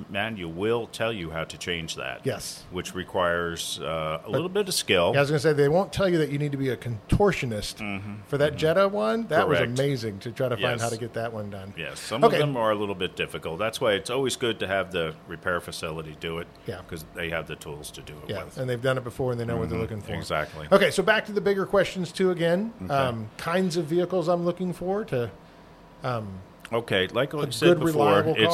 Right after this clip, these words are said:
Speaker 2: car?
Speaker 1: it's depending on what you're in the market for.
Speaker 2: Right.
Speaker 1: You know, if you're looking for commuting cars, cars getting back and forth to work, then you're gonna be looking into, uh, Hondas,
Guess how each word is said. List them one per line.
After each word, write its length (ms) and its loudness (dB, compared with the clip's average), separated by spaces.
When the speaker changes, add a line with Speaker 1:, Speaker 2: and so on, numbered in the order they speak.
Speaker 2:
car? 160 -6
Speaker 1:
it's 280 -2
depending 460 0
on 420 2
what 240 2
you're 300 0
in 180 -2
the 80 0
market 340 -2
for. 420 -2
Speaker 2:
Right. 280 2
Speaker 1:
You 80 -4
know, 220 0
if 120 -4
you're 100 2
looking 280 -2
for 240 -4
commuting 440 -6
cars, 460 -2
cars 320 -4
getting 240 -6
back 240 -4
and 100 -20
forth 280 -8
to 80 -14
work, 320 -4
then 160 0
you're 120 -4
gonna 120 -6
be 160 -8
looking 340 -6
into, 680 -6
uh, 180 -8
Hondas, 640 -4